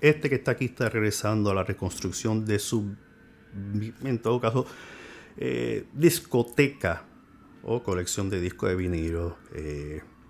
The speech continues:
mi padre me sigue enviando los vinilos viejos que yo tenía en casa y yo sigo tratando de reconstruir aquellos que perdí en una mudanza.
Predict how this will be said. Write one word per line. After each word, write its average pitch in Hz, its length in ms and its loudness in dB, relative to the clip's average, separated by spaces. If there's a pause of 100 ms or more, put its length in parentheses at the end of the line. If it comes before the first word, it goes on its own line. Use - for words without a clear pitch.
(160)
mi 85 100 -2
padre 95 240 2
me 101 80 2
sigue 110 220 0
enviando 101 420 2
los 95 160 4
vinilos 98 420 0
viejos 107 460 2
que - 80 -2
yo 101 100 2
tenía 104 320 2
en 107 100 2
casa 127 520 2 (380)
y 143 180 2
yo 120 140 4
sigo 110 360 2
tratando 98 280 2
de 95 60 4
reconstruir 98 680 0
aquellos 90 440 -2
que 95 200 -2
perdí 90 640 -2
en 123 240 2
una 117 300 4
mudanza. 80 720 -2